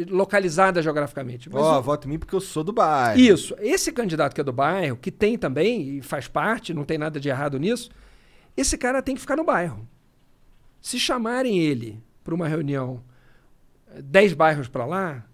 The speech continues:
Speaker 1: com cem pessoas, e tiver uma no bairro dele, no bairro que ele quer representar com dez, ele tem que ir pra reunião de dez.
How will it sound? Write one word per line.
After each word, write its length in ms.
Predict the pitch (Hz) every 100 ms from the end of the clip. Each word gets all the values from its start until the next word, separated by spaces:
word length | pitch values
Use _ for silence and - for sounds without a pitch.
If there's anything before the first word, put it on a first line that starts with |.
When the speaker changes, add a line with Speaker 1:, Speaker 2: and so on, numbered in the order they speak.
| _ _ _ _
Speaker 1:
com 180 | - 160
cem 320 | - 233 294
pessoas, 680 | 220 190 156 135 120 - - -
e 60 |
tiver 280 | 143 165 180
uma 140 | 185
no 120 | 175 175
bairro 340 | 196 220 196
dele, 380 | 143 135 117 -
no 80 | 160
bairro 300 | 135 170 165
que 100 | 165
ele 80 | 170
quer 160 | 185 185
representar 460 | 185 185 165 147
com 160 | - 185
dez, 560 | 127 180 214 156 - -
ele 160 | 180 185
tem 120 | 208
que 60 |
ir 20 | -
pra 120 | 220
reunião 240 | 240 233
de 80 | 311
dez. 540 | 330 156 165 127 -